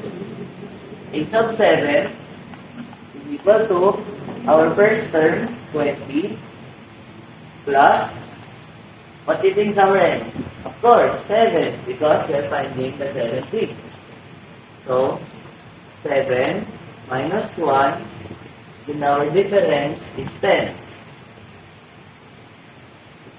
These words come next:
So, A sub seven equal to twenty plus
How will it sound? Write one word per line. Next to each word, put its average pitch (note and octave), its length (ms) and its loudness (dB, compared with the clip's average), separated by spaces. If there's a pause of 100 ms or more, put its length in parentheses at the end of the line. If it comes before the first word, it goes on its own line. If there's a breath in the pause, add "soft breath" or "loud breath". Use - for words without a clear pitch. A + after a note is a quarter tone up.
(460)
So, - 160 -4
A F3+ 120 4 (120)
sub A#3+ 240 2
seven D#3 640 0 (1600)
equal G3 480 0
to E3+ 320 0 (1900)
twenty D3+ 640 -4 (560)
plus - 400 2